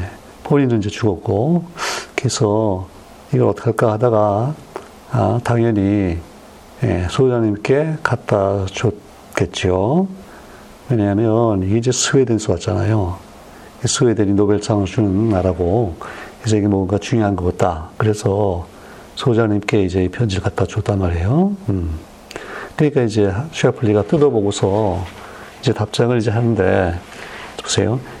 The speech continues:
"It is hard to know quite what to make of his reply." 그 밑에 이제 그, 어, 셰플리의 답, 답이 이제 있는데,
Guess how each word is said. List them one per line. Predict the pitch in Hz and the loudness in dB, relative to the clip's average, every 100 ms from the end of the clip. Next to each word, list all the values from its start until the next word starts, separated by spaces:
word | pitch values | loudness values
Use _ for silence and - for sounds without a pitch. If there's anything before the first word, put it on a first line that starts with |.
| - | -2
"It | 127 | 0
is | 151 165 - | 2 -2 2
hard | 131 139 143 - | 4 4 0 -4
to | 139 | 0
know | 113 101 101 131 151 - - - - | 2 4 4 2 0 -8 -20 -20 -6
quite | - 135 127 127 127 151 | 0 2 4 2 0 0
what | 113 156 160 | 2 2 0
to | - 139 | -2 0
make | 123 117 123 139 - - - - - - | 2 2 0 -2 -12 -12 -16 -16 -18 -2
of | 117 113 - | 0 0 0
his | 127 - | -2 2
reply." | 117 117 131 120 90 87 92 - - - - - - - - | 0 2 2 4 2 -2 -4 -8 -18 -20 -20 -18 -18 -14 0
그 | 131 | 2
밑에 | 127 123 135 | 2 2 0
이제 | 120 120 | 2 2
그, | 110 110 104 107 113 98 - | 4 4 4 2 0 -2 0
어, | 117 110 | 2 0
셰플리의 | - 135 127 123 113 104 | 0 0 0 0 2 2
답, | 104 - - - | -2 -4 -12 -8
답이 | - 120 117 | 0 2 2
이제 | 107 110 | 0 2
있는데, | 98 104 101 95 95 90 | 2 2 2 2 2 0